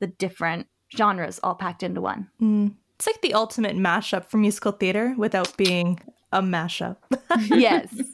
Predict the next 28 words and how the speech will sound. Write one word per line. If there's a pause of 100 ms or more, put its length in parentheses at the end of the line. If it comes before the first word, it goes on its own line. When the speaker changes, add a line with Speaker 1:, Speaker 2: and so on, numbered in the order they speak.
(200)
Speaker 1:
Yes. (880)
Because
when
you
write
your
own
songs,
you
can't (240)
mash
them.
It's
not
Speaker 2:
Claim
Speaker 1:
like
Speaker 2:
it
Speaker 1:
a
Speaker 2:
a
Speaker 1:
pop
Speaker 2:
mashup.
Speaker 1:
It's
not
Speaker 2:
Mm.
Speaker 1:
like
Moulin
Rouge,
right?